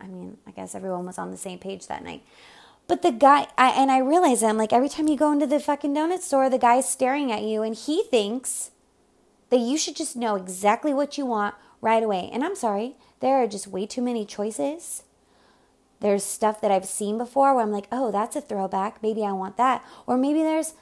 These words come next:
something I never seen before, and I'm like, "What's that?" But you don't wanna ask any questions, really, 'cause he's just staring at you like,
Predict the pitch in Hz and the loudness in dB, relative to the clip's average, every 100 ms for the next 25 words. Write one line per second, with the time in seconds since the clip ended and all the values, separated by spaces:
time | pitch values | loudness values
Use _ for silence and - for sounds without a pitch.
0 | _ - - 233 254 277 277 277 285 269 | _ -10 -6 -4 -2 0 0 0 -2 -2
1 | 294 320 196 202 185 180 - _ - 214 | -4 -4 -6 -4 -4 -6 -16 _ -6 -2
2 | 208 208 208 220 220 - 269 240 - - | 0 0 -2 -2 -2 0 0 0 -4 -16
3 | _ 269 277 277 277 285 240 240 254 226 | _ 0 4 4 2 0 -2 -2 -4 -6
4 | 208 202 208 233 240 254 262 262 208 - | -6 -6 -6 -8 -6 -2 -2 -2 -6 -6
5 | 240 - 247 - 214 208 220 196 - 190 | -6 -6 -8 -6 -4 -4 -4 -6 -6 -4
6 | 185 185 | -4 -6